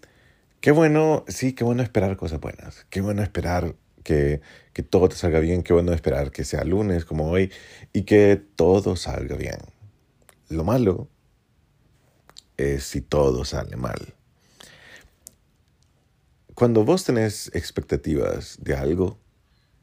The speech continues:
y algo sale mal, muchos de nosotros nos frustramos, nos deprimimos, nos estresamos,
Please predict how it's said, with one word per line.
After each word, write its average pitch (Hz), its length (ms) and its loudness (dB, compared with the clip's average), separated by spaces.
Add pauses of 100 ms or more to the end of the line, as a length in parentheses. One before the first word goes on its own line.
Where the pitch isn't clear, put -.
(220)
y 69 480 -2 (720)
algo 78 320 -2
sale 67 240 -6
mal, 113 360 -4 (1700)
muchos 85 280 -4
de 69 60 -4
nosotros 76 360 -2
nos 67 120 -2
frustramos, 127 680 -2
nos 69 160 -4
deprimimos, 104 920 -2 (280)
nos 73 140 -4
estresamos, 117 840 -4